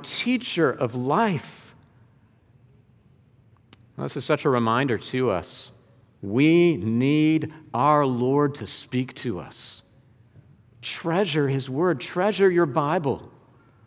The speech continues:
You know, those devotional times that so easily, when life can get busy and we're tired,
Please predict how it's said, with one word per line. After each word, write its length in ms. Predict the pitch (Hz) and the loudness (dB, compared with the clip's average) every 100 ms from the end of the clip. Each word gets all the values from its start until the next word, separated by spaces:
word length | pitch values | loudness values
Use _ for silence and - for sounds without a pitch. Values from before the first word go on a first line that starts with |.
| _ _ _ _ _ _ - | _ _ _ _ _ _ -4
You 100 | 127 | 0
know, 60 | 147 | 0
those 100 | 127 | 0
devotional 680 | 151 135 170 190 175 165 | 2 6 6 4 0 0
times 520 | - 151 123 107 120 | 0 0 0 -2 -4
that 120 | 147 - | -10 -12
so 440 | - - 185 180 | -10 -4 2 4
easily, 420 | 180 185 165 156 | 4 2 2 2
when 300 | 131 131 127 | 2 -2 0
life 260 | 139 170 - | 2 2 0
can 140 | 160 | 0
get 220 | 143 123 | 0 0
busy 360 | 143 165 139 139 | 2 2 2 0
and 140 | 131 | 0
we're 120 | 135 160 | 0 -2
tired, 680 | - 180 180 175 143 110 | -4 -6 -2 0 2 0